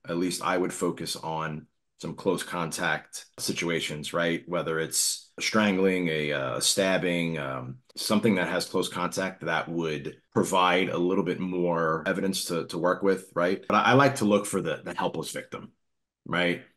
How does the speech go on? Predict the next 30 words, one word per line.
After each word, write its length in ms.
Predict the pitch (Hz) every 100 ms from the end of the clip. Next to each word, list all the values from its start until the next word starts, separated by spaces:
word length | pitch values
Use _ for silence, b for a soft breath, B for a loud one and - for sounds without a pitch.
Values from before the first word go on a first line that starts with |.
| _ _
I 140 | - 104
like 320 | 98 98 -
to 120 | -
look 240 | 87 85 -
for 600 | - 85 80 80 80 82
whether 220 | 98 98
it 40 |
was 220 | 87 95 87
the 60 |
child 480 | - 98 87 85 78
or 80 | 80
the 160 | 80
elderly 340 | - 90 85 85
person 640 | - 87 - 85 82 82 78
or, 500 | 82 80 78 78 - _
again, 240 | 82 98 87
the 80 | 85
innocent 760 | 95 95 98 - 101 92 87 - - - _
victim 460 | 98 - 95 95 82
that 320 | 76 76 -
were, 500 | 64 78 85 82 -
was 260 | - 90 87
at 160 | 95 95
the 80 |
wrong 260 | 78 87 90
place 280 | - 87 -
at 60 |
the 80 | 90
wrong 280 | 82 87 82
time. 460 | - 82 90 95